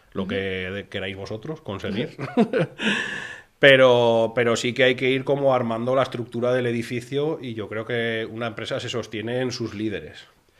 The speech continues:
Speaker 1: y que esos líderes transmitan a, a toda la gente que tienen sus equipos, eh, pues esa motivación,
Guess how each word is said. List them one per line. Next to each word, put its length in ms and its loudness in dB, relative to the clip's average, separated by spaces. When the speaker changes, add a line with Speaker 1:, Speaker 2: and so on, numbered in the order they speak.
Speaker 1:
y 180 -6
que 160 -2
esos 220 -2
líderes 480 0
transmitan 800 -4
a, 280 -4
a 80 -6
toda 220 -2
la 80 0
gente 400 -4
que 120 0
tienen 300 -4
sus 160 -6
equipos, 640 -4
eh, 380 -4
pues 140 -8
esa 180 -4
motivación, 1400 0